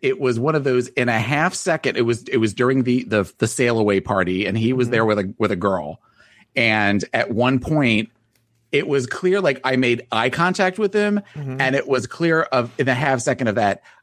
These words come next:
Speaker 1: I know that guy from, sa-, where do I know? Oh my God, that's a Corbin Fisher model. And him looking at me, recognizing that I knew who he was, and doing the whole, "Asshole, if you come up to me, I will beat your <laughs> ass in front of all
Speaker 2: Oh,
Speaker 1: of these kids."
Speaker 2: really?
Speaker 1: Like, it was very much like we had this, we, we had a moment,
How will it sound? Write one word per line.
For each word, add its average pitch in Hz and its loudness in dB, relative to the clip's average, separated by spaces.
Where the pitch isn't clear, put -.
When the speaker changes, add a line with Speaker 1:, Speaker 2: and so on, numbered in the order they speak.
Speaker 1:
I 101 -2
know 117 2
that 180 0
guy 147 0
from, 131 -4
sa-, 117 0
where 107 2
do 160 0
I 160 2
know? 143 0
Oh 120 2
my 135 2
God, 110 2
that's 104 0
a 117 -2
Corbin 110 0
Fisher 180 0
model. 107 0
And 117 0
him 170 0
looking 175 -2
at 135 0
me, 135 2
recognizing 120 0
that 107 2
I 110 0
knew 113 2
who 120 0
he 117 0
was, 113 0
and 113 0
doing 117 2
the 107 4
whole, 107 2
"Asshole, 107 0
if 92 0
you 107 2
come 107 0
up 104 0
to 110 -6
me, 110 2
I 95 -2
will 92 2
beat 107 -4
your 107 0
<laughs> - -
ass 190 -2
in 247 0
front - 0
of 147 -2
all 143 2
Speaker 2:
Oh, 151 2
Speaker 1:
of 123 -4
these 117 -4
kids." 120 0
Speaker 2:
really? 143 0
Speaker 1:
Like, - 0
it 180 0
was 151 2
very 165 0
much 151 0
like 147 0
we 135 2
had 143 -2
this, 131 -2
we, 135 0
we 143 2
had 135 -2
a 110 4
moment, 135 2